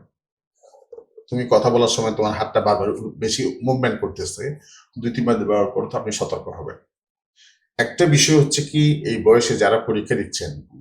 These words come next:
আহ, কারো বয়স চব্বিশ, ছাব্বিশ, আঠাশ, তিরিশ, বত্রিশ,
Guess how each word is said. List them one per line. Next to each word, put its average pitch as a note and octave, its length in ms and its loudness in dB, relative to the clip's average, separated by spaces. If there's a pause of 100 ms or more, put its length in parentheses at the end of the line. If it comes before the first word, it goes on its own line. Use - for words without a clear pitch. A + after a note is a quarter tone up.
আহ, D#2 420 -8 (280)
কারো A2 180 4
বয়স G#2 320 2
চব্বিশ, F#2+ 520 -2
ছাব্বিশ, G2+ 480 -2
আঠাশ, F#2+ 480 -2
তিরিশ, F#2+ 360 -10
বত্রিশ, - 760 -12